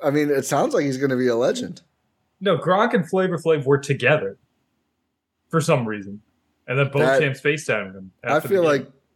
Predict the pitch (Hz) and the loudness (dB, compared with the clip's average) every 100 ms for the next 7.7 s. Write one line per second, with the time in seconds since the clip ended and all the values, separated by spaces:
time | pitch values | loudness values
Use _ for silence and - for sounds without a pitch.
0 | _ 117 131 139 - 123 123 117 107 101 | _ 0 2 2 0 0 2 2 -2 -2
1 | 107 104 - - 98 92 80 62 - - | -2 -2 -6 -6 -6 -4 -6 -8 -8 -8
2 | - _ _ _ _ _ _ 123 123 131 | -10 _ _ _ _ _ _ -6 -2 0
3 | 131 123 113 113 143 165 165 135 147 139 | 0 -2 -2 -2 -2 -2 2 2 2 -2
4 | 117 104 113 120 120 110 147 143 - 180 | -6 -8 -8 -2 -2 0 -2 -4 -4 0
5 | 214 185 151 120 131 143 139 123 113 101 | 2 2 0 0 2 2 0 -4 -6 -4
6 | 147 123 - 135 123 113 110 117 117 113 | -2 -2 -2 -4 -2 -4 -4 -6 -4 -2
7 | 107 107 113 110 160 160 185 | -2 0 2 2 0 -2 -4